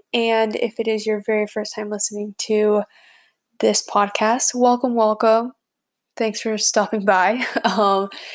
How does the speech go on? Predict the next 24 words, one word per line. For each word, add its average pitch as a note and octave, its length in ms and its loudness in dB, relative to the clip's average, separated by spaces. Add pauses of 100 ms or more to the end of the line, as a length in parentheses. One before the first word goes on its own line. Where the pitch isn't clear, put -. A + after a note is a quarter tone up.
(140)
if A3+ 160 -4
it's A#3+ 140 -2
your A#3 100 0
second, D4 300 -4
third, C#4+ 240 0
fourth, A#3 420 -6
fifth, G#3+ 240 -8
or G#3+ 120 -4
more G3 320 -4
time D#4+ 440 -2
listening E4 440 -2 (100)
to D#4+ 340 0
any D4+ 200 -2
episode, D4+ 640 0 (580)
um, G#3 540 -2 (180)
glad G#3 360 0
to G#3+ 60 -4
have G#3 240 -4
you G#3 120 -4
back, G#2 400 0 (120)
and G#2+ 420 -4 (480)
I'm G#3+ 220 -8
very G#3 220 0
excited, C4+ 680 2